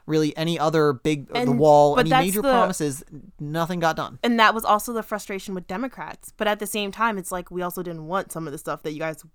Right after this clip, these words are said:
Speaker 2: wanted to get passed.
Speaker 1: Well, exactly. But
Speaker 2: passed.
Speaker 1: now you're being obstructionist because now it's, "Well, we can't let Trump's, anything Trump succeed."
Speaker 2: Right. And I, well,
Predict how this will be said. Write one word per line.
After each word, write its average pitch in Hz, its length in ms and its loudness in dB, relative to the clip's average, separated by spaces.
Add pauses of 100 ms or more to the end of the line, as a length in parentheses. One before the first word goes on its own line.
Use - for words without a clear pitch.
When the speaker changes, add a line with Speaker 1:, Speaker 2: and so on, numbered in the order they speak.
(120)
Speaker 2:
wanted 170 240 -8
to - 40 -16
get 147 160 -12
passed. - 120 -4
Speaker 1:
Well, 226 60 4
exactly. 208 300 4
But 160 80 6
Speaker 2:
passed. 165 80 0
Speaker 1:
now 160 140 4
you're 160 120 4
being 151 200 0
obstructionist 139 640 -4
because 131 420 0
now 131 220 0
it's, 127 300 -2
"Well, 135 160 0
we 139 80 -4
can't 127 180 -6
let 131 260 -10
Trump's, 127 440 0
anything 156 480 -4 (280)
Trump 160 540 -2
succeed." - 720 -8
Speaker 2:
Right. 170 320 2 (100)
And 226 200 4
I, 214 240 0
well, 240 340 0